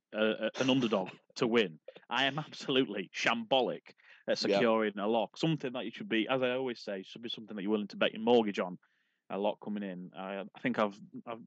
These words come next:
Speaker 1: not hit on my last three now, I think, with my
Speaker 2: Yeah,
Speaker 1: locks,
Speaker 2: that's,
Speaker 1: so
Speaker 2: that's rough, mate. And, and from twenty twenty-three, when we start after Christmas, I'm gonna keep a tracker for the whole of the year, and then we'll
Speaker 1: Yeah.
Speaker 2: be, we'll, uh, assess the scores come the end of the year. But yeah,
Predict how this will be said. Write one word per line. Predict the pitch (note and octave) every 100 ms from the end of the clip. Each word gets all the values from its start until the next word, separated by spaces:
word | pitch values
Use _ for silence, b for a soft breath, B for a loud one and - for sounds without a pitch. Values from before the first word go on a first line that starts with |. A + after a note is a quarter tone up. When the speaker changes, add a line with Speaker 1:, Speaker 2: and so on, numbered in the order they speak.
| A2
Speaker 1:
not | B2 B2
hit | - D3+
on | B2
my | G#2+
last | G2 -
three | G2+ A#2+ D3+
now, | F#2
I | F#2 -
think, | E2 A2 A2 -
with | G#2
my | G#2+ G2+
Speaker 2:
Yeah, | G2 F#2+
Speaker 1:
locks, | F#2+ F2+
Speaker 2:
that's, |
Speaker 1:
so | A2+ A2 -
Speaker 2:
that's | G#2+ - G#2
rough, | G2+ -
mate. | G2+ G2
And, | G#2 G#2
and | A2 A2+
from | - C3+ A#2+
twenty | - - C3 A2
twenty-three, | - A2+ G2 A#2+ A2
when | G2+
we | G2+
start | - G2+
after | F#2+ -
Christmas, | G#2 - F#2+ -
I'm | G#2
gonna | G#2 G2+
keep | A#2 G2+
a | F#2+
tracker | - G#2 - F2
for | G2+
the |
whole | F#2+ - A2 G2+ G2+
of | F#2+
the | G2+
year, | G#2 G2+ F#2+
and | F#2+ G2
then | F#2+
we'll | G#2+
Speaker 1:
Yeah. | G2
Speaker 2:
be, | G2+ F#2
we'll, | G2+ G2+
uh, | G2+
assess | F#2+ - A2+ -
the | F#2
scores | - G#2+ F#2+ -
come | G2 G2
the | G2
end | F#2
of | F2+ F#2+
the |
year. | F#2 F#2+ F#2 - F#2+ - - _ -
But | F#2 F2+ - b b -
yeah, | F#2